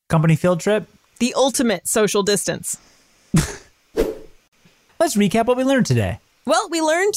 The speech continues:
Speaker 2: that there is fossilized poop absolutely everywhere. And studying it can teach us more about human evolution, but we actually have to know that it was humans who made it. And there are scientists who have developed a way to do that.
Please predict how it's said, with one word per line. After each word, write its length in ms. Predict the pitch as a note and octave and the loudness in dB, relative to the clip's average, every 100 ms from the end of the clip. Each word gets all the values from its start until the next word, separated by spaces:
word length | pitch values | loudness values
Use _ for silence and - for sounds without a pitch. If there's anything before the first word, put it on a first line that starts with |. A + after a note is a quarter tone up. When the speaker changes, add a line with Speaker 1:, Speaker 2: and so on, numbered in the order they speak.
| B3+ | -2
Speaker 2:
that 120 | B3 | 0
there 200 | B3+ G3 | 2 2
is 200 | F3+ - | 0 -4
fossilized 760 | - G4 G#4 F4+ F4 C#4+ - - | -2 0 0 0 0 0 -2 -4
poop 320 | C#4+ C#4 - - - A4 | -4 -4 -6 -12 -2 0
absolutely 1080 | G#4 F#4 - C#4+ C4+ A3 C4+ C#4 A#3+ B3+ A3+ - G3+ | 0 -2 0 0 0 0 0 -2 -2 -2 -4 -4 0
everywhere. 720 | A3 F3+ F3 D#3+ - - - _ _ _ - | 0 0 -2 -4 -8 -10 -14 _ _ _ -6
And 160 | C4 | -4
studying 400 | - C5 B4 A3 | 0 0 2 2
it 120 | F3+ - | 0 0
can 100 | G#3+ | -2
teach 240 | B3 A#3 | -2 -2
us 160 | G#3 A3 | -2 0
more 160 | C4 | 0
about 220 | A#3 F#3+ | 0 -4
human 280 | - C4 A#3 | -4 -2 -2
evolution, 600 | G3 F#3+ D4+ A4+ A3+ A#3 - - - _ | -2 -2 -2 -2 -4 -6 -10 -20 -20 _
but 220 | F#4 - | -4 -4
we 140 | F4+ F4+ | -6 -6
actually 360 | - - D#4+ | -6 -6 -2
have 140 | C#4 - | -2 -2
to 100 | C4+ | -4
know 500 | C4 B3+ A#3+ A#3 G3+ _ - | 0 2 2 2 -2 _ -4
that 180 | A#3 A3 | 0 0
it 20 | |
was 220 | G#3 G3+ | -2 -2
humans 460 | C#4 B3 G3 E3+ - | 0 0 0 -2 -2
who 120 | G3+ | 0
made 240 | F#3 D3+ | 0 0
it. 280 | A#2 - - - _ _ _ | -2 -6 -10 -16 _ _ _
And 200 | F#3+ F#3 | -2 0
there 140 | F3+ F3 | 2 2
are 60 | |
scientists 720 | F3 A#4+ G4 F4+ F#4 - - - | 0 0 0 -2 -4 -6 -8 -4
who 200 | B3 C#4+ | 0 0
have 120 | C4 | 0
developed 400 | C4+ C#4+ D4 D4 | 0 0 0 -2
a 60 | |
way 120 | D4 D4+ | -4 -4
to 120 | D4+ | -2
do 140 | F#4 | -2
that. 200 | B3+ - | -2 -4